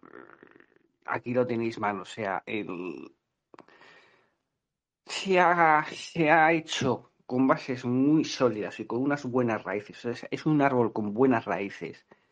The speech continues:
El tema de que el obrero, el trabajador, el asalariado, el coeficiente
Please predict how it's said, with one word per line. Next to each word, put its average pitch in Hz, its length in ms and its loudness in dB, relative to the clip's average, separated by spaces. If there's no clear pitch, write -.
El 135 160 2
tema 147 260 6
de 139 160 4
que 135 120 0
el 127 100 4
obrero, 131 720 6
el 113 160 -8
trabajador, 107 720 4
el 104 120 -6
asalariado, 110 680 0
el 104 100 -4
coeficiente 104 920 -6